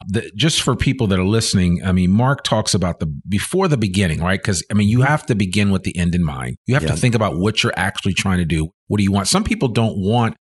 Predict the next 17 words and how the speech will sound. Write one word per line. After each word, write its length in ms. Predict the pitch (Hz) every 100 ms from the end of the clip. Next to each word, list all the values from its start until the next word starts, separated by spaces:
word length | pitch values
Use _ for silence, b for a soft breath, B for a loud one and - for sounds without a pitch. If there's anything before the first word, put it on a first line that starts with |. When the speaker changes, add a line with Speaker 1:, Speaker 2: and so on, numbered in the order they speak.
| -
Speaker 1:
the 60 |
kind 220 | - 123
of 80 | 104
business 340 | 92 101 104 -
where 120 | 92
they 80 | 104
have 180 | 107 -
to 60 |
be 140 | 90 95
beholden 600 | 80 82 104 95 90 87
to 180 | - 92
it 140 | 82
twenty-four 500 | - 101 101 - 92
seven, 340 | - 101 90 90
Speaker 2:
Right. 140 | 147
Speaker 1:
three 100 | 101
sixty-five. 600 | - - - - 90 143